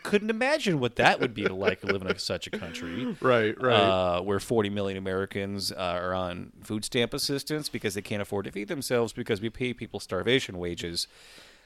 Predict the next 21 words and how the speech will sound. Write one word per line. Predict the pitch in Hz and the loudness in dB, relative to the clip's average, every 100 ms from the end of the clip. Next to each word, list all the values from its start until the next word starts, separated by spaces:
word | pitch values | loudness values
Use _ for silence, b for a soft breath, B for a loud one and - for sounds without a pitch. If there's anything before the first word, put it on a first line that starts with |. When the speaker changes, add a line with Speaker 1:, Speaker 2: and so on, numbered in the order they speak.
| B | B
Speaker 1:
Uh, | - - - - - | -18 -16 -16 -14 -14
you | 107 123 | -4 -2
know, | 87 80 - | -2 -4 -4
<laughs> | - 156 | -2 -2
like, | - | -2
Speaker 2:
Right. | 110 123 - | 0 0 2
Speaker 1:
I | 156 | 4
w-, | 165 180 | 4 2
you | 208 240 | 2 8
know, | |
I | 143 | 10
get, | 151 156 | 10 8
like, | 127 | 6
a | 117 | 2
chuckle | 107 - 98 104 | 0 0 0 0
out | 98 104 | 0 0
of | 104 | 2
it. | 107 - _ - | 0 0 _ -18
Y-, | 113 101 | -16 -14
you | 120 104 | -10 -8
know, | 90 80 92 | -6 -8 -10